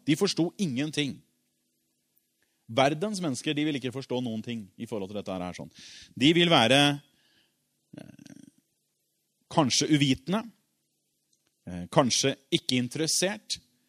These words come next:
Det interessante er jo at når Noah bygde arken, så bygde han jo arken hundre år. Holdt han på å bygge båt. Hundre år sto han og bygde på den her båten. Hver eneste dag var en beskrivelse av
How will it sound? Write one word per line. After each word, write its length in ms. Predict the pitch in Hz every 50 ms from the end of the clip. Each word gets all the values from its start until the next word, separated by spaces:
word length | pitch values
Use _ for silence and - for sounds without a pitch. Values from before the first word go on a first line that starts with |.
| _ _ _ _ _ _ _ _
Det 120 | - 147 165
interessante 480 | 156 196 190 196 - - 170 180 226
er 140 | 247 190 151
jo 100 | 147 147
at 120 | 147 147 -
når 260 | 170 175 180 180 180
Noah 360 | 175 170 151 139 139 196 226
bygde 300 | 202 214 202 139 123 180
arken, 320 | 165 135 - - 180 175
så 180 | 143 - - 170 156
bygde 260 | 147 185 135 107 113
han 100 | 127 139
jo 100 | 156 160
arken 380 | 139 120 - - 160 165 165 151 _ _ _ _ _ _ _ _ _ _ _ -
hundre 380 | 214 233 180 143 123 120 175 208
år. 240 | 196 220 220 143 - _ _ _ - - _ _ _ _ _ _ _ _ _ -
Holdt 180 | 214 156 - -
han 120 | 127 123
på 120 | 127 160
å 60 | 151 147
bygge 200 | 160 139 123 143
båt. 380 | 139 160 180 - - - - - _ _ _ _ _ _ _ _ _ _ _ _ _ _ _ _ _ _ _ _ _ _ _ _ _ _ - -
Hundre 260 | 247 220 165 143 196
år 180 | 202 180 190 190
sto 200 | - - 165 147
han 100 | 143 160
og 80 | 170
bygde 240 | 160 185 151 117 135
på 80 | 127 156
den 140 | 151 151 143
her 120 | 139 147
båten. 360 | 143 143 127 - - 220 269 - _ _ _ _ _ _ _ _ _ _ _ _ _ -
Hver 240 | 117 151 175 214 226
eneste 380 | 208 175 151 143 - - 208
dag 340 | 180 185 208 247 247 202 160 - _ _ - - - _ _
var 160 | - 165 170
en 120 | 185 190 185
beskrivelse 840 | 220 - - - - 185 160 156 151 151 143 175 175 165 - - 202
av 400 | 190 170 180 202 247 269 254